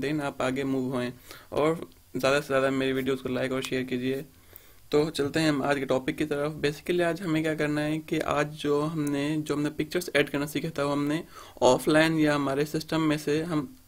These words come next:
उसको call कर रहे थे या उठा, उसको pick कर रहे थे, लेकिन आज हम सीखेंगे कि हम online pictures कैसे ऐड कर सकते हैं अपने,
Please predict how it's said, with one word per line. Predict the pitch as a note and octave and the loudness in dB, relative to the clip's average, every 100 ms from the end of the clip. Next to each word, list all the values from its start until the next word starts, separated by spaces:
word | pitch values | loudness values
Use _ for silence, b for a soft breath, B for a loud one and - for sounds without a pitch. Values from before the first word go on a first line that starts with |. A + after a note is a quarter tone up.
| - | -8
उसको | - D3+ | 0 4
call | D3 C#3 | 6 4
कर | C3 B2+ | 2 0
रहे | B2+ B2+ | 2 0
थे | B2+ B2+ | 0 0
या | B2+ | 0
उठा, | C3+ - - C#3 C3+ B2+ | -2 -4 -2 0 -2 -2
उसको | - D3 | -6 -6
pick | - D3+ | -6 0
कर | C#3 | 2
रहे | C3 | 2
थे, | B2 C3 | 0 -2
लेकिन | C3+ D#3 F3 - B B B B | -4 -4 -6 -8 B B B B
आज | D3 | 6
हम | F3 | 6
सीखेंगे | F3 E3 D3+ D#3 | 0 2 4 4
कि | |
हम | F3 E3+ | 2 0
online | - C#3 D3 | 2 2 2
pictures | D#3 D3+ D#3 D#3 | 0 0 0 0
कैसे | - D#3 D#3+ | 0 0 2
ऐड | D3+ | 0
कर | D3+ | 0
सकते | C#3+ C3+ C#3+ | -4 -4 -4
हैं | C#3+ | -4
अपने, | D3 D3 G3+ | -4 -4 -4